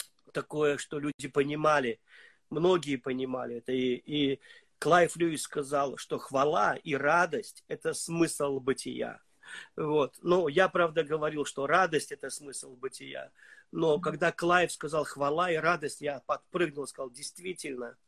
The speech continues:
Speaker 1: потому что хвалой пропитано все». Ведь мы же хвалим, мы сами так устроены, мы хвалим, ну, я как говорю, ну, все, что нам нравится, мы хвалим, ну, я не знаю, там,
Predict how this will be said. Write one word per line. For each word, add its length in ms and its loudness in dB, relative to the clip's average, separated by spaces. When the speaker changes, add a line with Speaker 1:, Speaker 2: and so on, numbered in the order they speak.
Speaker 1:
потому 420 2
что 400 0
хвалой 520 4
пропитано 580 -2
все». 420 -4
Ведь 220 -6
мы 180 6
же 140 -4
хвалим, 640 -2
мы 160 8
сами 360 2
так 220 -6
устроены, 680 2
мы 120 2
хвалим, 560 4
ну, 220 4
я 200 4
как 200 -2
говорю, 360 -2
ну, 160 4
все, 280 4
что 180 -6
нам 180 -2
нравится, 380 0
мы 120 -2
хвалим, 500 0
ну, 200 -4
я 120 0
не 120 -2
знаю, 360 0
там, 320 -6